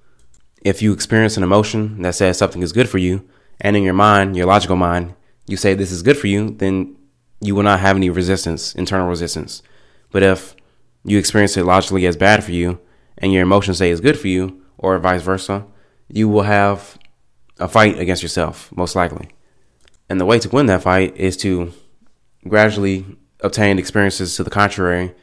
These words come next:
that prove your logical mind right. The purpose of a psychologist is to help people do this, but a lot of college students, psychologists, not being that bright, to be honest,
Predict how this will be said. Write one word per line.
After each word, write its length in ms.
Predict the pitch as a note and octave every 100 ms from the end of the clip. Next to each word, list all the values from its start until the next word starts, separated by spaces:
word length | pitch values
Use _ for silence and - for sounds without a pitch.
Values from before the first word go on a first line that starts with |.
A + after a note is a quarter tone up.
| _ _ - _ -
that 260 | G2 - -
prove 380 | C3 B2+ G#2
your 100 | F#2+
logical 320 | F2+ F#2 - F#2
mind 320 | F2+ F2+ F2
right. 400 | F#2 F2 - - _ _ _ _ _ _ - - _ _ _ _ _
The 100 | -
purpose 280 | - A#2 G2+
of 100 | G2
a 40 | F2+
psychologist 640 | F#2+ F#2 A2+ A2 G2 F2
is 80 | -
to 120 | -
help 180 | G2+ G2+
people 220 | G2 F2+
do 260 | F2 G#2+ C3
this, 360 | C3+ C3 - - - _ _ -
but 440 | G2 F#2+ - - -
a 60 | -
lot 200 | G#2 G2+
of 80 | -
college 460 | G2+ G2 G2 - - - - _ _ _ -
students, 640 | - G2+ G2+ F#2+ - - _ _ _ -
psychologists, 600 | - F2+ F#2 G2 F#2+ F2+
not 160 | G2 F#2
being 180 | F#2+ F#2
that 160 | F2
bright, 520 | E2+ F2 F#2 - _ -
to 60 |
be 100 | F2
honest, 420 | E2+ F2 F#2 -